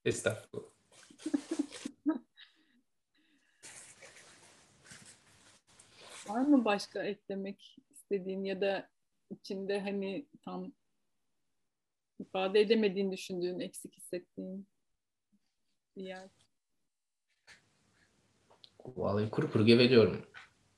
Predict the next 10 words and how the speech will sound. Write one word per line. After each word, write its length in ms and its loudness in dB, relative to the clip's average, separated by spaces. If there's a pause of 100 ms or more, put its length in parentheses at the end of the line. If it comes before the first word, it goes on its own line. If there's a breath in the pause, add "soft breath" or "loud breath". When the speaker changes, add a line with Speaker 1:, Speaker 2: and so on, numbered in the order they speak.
(120)
Speaker 1:
Bilmiyorum. 440 6 (360)
Neyi 240 8
eksik, 320 6
neyi, 240 10
neyi 240 8
fazla 240 6
söyledim 380 6
hiçbir 300 4
fikrim 400 -4
yok. 320 -14